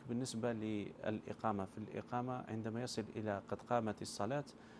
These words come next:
مرات يقول له: "قولها مرة واحدة"، ومرات يقول له: "قولها مرتين". ولما تناقش معاه ووصل بيناتهم الجدال، هذا الإمام قال له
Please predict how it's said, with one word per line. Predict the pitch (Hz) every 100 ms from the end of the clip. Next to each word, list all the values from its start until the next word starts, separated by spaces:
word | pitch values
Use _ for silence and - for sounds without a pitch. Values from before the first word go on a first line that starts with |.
| - -
مرات | 117 123 123 -
يقول | 110 113 107
له: | 101 90 - - - - 107
"قولها | 127 110
مرة | 107 110 95
واحدة"، | 117 131 135 156 - -
ومرات | 113 139 139
يقول | 127 127 135
له: | 127
"قولها | 135 123
مرتين". | 127 113 107 - 101 90 - - - - - - -
ولما | 123 160 165 156 151 143 - - - - - - - - - - - - 113 - -
تناقش | 139 139 - -
معاه | 110 110 123 120 113
ووصل | 110 113 - 117
بيناتهم | 107 110 110 - 107
الجدال، | 98 107 110 151 165 - - - - - - - - - - -
هذا | 127 147
الإمام | 139 - 131 160 143
قال | 139 135
له | 156 151